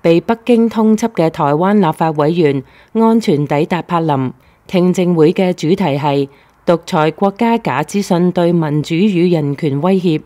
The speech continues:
沈伯洋分享台灣經驗，包括成立假信息澄清平台，二十四小時內回應謠言，推動數碼中介服務法，要求社交平台標示政治廣告，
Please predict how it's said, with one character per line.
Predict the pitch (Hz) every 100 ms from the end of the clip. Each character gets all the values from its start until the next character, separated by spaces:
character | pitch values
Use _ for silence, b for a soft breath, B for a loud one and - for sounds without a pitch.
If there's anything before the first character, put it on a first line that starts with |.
| b b b b
沈 | - 170 165
伯 | 196 180
洋 | 160 139
分 | 147 214 208
享 | 156 170
台 | 175 147
灣 | 160 196 190
經 | 190 185
驗， | 151 147
包 | 139 175
括 | 185 170 143 - b b b -
成 | - 165 165
立 | 156 -
假 | 151 143
信 | 202 214 202
息 | 220 240
澄 | - 170 143
清 | 147 220 220
平 | 202 135
台， | 147
二 | 127 131 - - _ 160 160
十 | 151 170
四 | - 175
小 | 160 160
時 | 185 165
內 | 147 147 147
回 | 147 156
應 | 147 175 180
謠 | 151 135
言， | 139 131 127 _ _ _ _
推 | - 226 220
動 | 185 175
數 | - 180
碼 | 175 147 175
中 | 233 226
介 | 190 175
服 | 156
務 | 160 151
法， | 147 151 151 b b b b -
要 | 214
求 | 220 175 143
社 | - 156
交 | 185 226 226
平 | 208 139
台 | 139 139 139
標 | 202 208
示 | 202 165
政 | 151 165 170
治 | - 139
廣 | 143 131 160
告， | 165 147